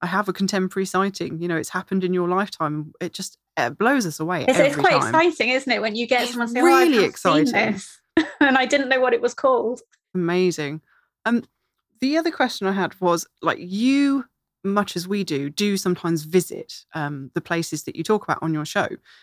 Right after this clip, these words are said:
Speaker 1: So what's your favourite place that you've visited? Of all the haunted places that you've visited, what's your favourite or what's the most spookiest or has the best atmosphere or the s-,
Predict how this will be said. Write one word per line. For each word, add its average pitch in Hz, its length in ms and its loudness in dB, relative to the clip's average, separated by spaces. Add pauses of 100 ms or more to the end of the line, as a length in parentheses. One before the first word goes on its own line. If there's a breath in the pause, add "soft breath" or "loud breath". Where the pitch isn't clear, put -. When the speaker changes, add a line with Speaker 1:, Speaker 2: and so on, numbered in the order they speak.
(220 soft breath)
Speaker 1:
So 190 440 0
what's 202 460 -4
your 208 160 -6
favourite 208 920 -4
place 143 300 -10
that - 120 -16
you've 151 160 -8
visited? - 520 -10 (200)
Of 180 160 -16
all 220 200 -4
the 220 80 -12
haunted 196 420 -4
places 165 380 -8
that - 100 -8
you've 156 160 -6
visited, - 540 -8 (580)
what's 180 380 -8
your 170 80 -8
favourite 156 420 -2
or 165 160 -2
what's 160 160 -4
the - 80 -6
most 160 320 -4
spookiest 165 420 -2
or 131 80 -10
has 156 200 -8
the 151 100 -10 (140)
best - 240 -8
atmosphere - 520 -8
or 135 360 -8 (120)
the 156 140 -10
s-, - 140 -12